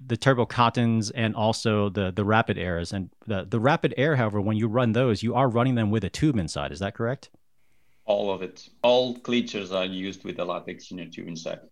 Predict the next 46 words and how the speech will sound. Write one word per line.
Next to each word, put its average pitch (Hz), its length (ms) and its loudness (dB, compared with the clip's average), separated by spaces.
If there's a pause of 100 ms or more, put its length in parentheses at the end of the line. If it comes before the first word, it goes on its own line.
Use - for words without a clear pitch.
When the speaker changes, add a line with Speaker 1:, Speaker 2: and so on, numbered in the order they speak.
Speaker 1:
Okay. 135 240 2 (160)
So 127 300 4
with 127 260 2
the 135 80 0
rapid 143 400 0
air 110 140 0
setup, 101 500 0 (200)
I 107 100 -4
mean, 104 180 -2
obviously 113 400 -2
that 107 160 -2
tire 110 320 2
was 98 160 -4
originally 101 420 0
designed 95 500 -2
to 98 120 -4
be 95 120 -2
run 87 280 -2
tubeless 82 440 -6
with 82 140 -6
sealant 82 400 -4
inside. 78 440 -6 (380)
Um, 85 440 -6 (800)
when 120 320 2
you 117 220 2
run 113 300 2
them 113 260 2
with 104 360 -2
the, 98 320 -2 (240)
with 104 200 -4
the 98 60 -6
tube 151 260 0
inside, 95 280 -2
I 98 40 0
mean, 98 180 -2
are 104 100 -2
they, 92 300 -4
are 113 80 -2
they 107 100 0
latex 156 460 0
or 107 100 2
butyl 101 320 0
tubes, 80 280 -6
first 78 240 -8
of 76 80 -10
all? 76 260 -6